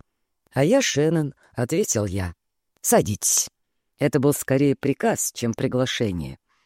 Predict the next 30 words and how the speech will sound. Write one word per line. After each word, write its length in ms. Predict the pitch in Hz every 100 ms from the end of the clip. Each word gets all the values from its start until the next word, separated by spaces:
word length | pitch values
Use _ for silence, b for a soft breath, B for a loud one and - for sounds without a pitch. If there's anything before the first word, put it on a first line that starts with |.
| _ -
Позади 400 | 151 143 123 143
меня 280 | 135 131
захлопнулась 720 | 117 123 - 127 - 117 110 -
дверца, 640 | 143 240 262 - 277 254 B B B
и 120 | 190
лязгнул 540 | 170 160 170 202 220
засов 460 | 226 214 - 185 175
люка. 480 | 208 131 113 107 104 b b b
Я 160 | - 147
оказался 580 | 135 147 139 139 - 139
заперт 480 | 120 151 - 127 -
в 80 |
чреве 400 | - 113 151 127
корсара 640 | 120 110 - - 240 160 92 B B B
наедине 600 | 156 143 139 165 233 269
с 60 |
человеком 680 | - 143 127 123 165 - 151
по 140 | 127
имени 300 | 120 135 127
Халил. 500 | 113 107 107 113 98 - _ _ _ _ _ _
В 60 |
салоне 500 | - - 139 143 139
было 220 | 117 127 123
душно 580 | 98 202 208 - 107
и 40 | 117
влажно, 580 | 123 180 202 - 104 87 B B -
и 100 | 170
сильно 420 | - 247 226 214
воняло 420 | 180 190 180 175
падалью. 640 | - 123 85 92 87 80